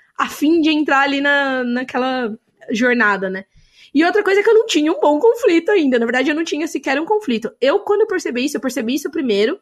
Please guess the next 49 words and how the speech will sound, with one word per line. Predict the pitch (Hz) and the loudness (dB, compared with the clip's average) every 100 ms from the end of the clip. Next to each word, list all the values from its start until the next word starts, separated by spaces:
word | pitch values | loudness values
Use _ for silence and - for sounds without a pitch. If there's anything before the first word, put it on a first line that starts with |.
| _ _ _ _ | _ _ _ _
que | 240 | 0
eu | |
não | 233 | 2
tinha | 240 254 | 2 0
um | |
conflito, | 262 233 233 240 294 - | -2 -4 -2 -4 -4 -2
antes | 277 269 | -2 -4
de | |
perceber | 262 240 208 | -6 -4 -2
que | 214 | -2
o | 226 | -2
Theo | 214 | -2
era | 185 | -2
péssimo. | 190 180 202 285 294 _ - - _ _ - | -2 -4 -6 -8 -12 _ -20 -20 _ _ -2
E, | 240 254 254 247 240 240 - | 2 4 4 2 2 0 -2
e | 240 247 | 0 2
aí | 240 262 | 4 2
eu | |
comecei, | 262 277 285 220 | 2 0 2 0
"Tá, | 202 269 - | 2 -2 -2
então | 285 | -6
beleza, | 294 320 233 220 | -2 -2 -2 -2
vamos | 240 269 | -2 -2
achar | 302 302 | -2 0
um | 294 | -2
conflito | 311 - 302 294 | -4 -4 -6 -2
para | 359 | -4
o | 381 | -2
Theo." | 247 196 175 - _ - | -2 -2 -2 -8 _ -10
Só | - - | -4 -2
que | 659 | 0
não | 311 | 2
é | 320 | 2
assim | 349 320 | 2 0
que | 294 | -2
funciona, | - 359 277 233 214 | -2 -2 0 0 -2
depois | 214 208 | 0 0
eu | 208 | 0
descobri, | - 294 202 | -4 -4 -2
né? | 170 190 _ _ _ _ _ _ | -4 -8 _ _ _ _ _ _
A | - 202 | -2 2
gente, | 214 202 208 - 233 226 | 2 2 0 0 0 2
o, | 220 220 220 214 | 2 2 0 0
o | |
protagonista, | 196 226 233 214 254 339 262 | -2 -2 0 0 0 -2 -4
o | |
conflito | 247 220 226 262 277 269 - - - | -4 -4 -4 -2 -2 -4 -8 -18 -4
e | |
o, | 220 | -2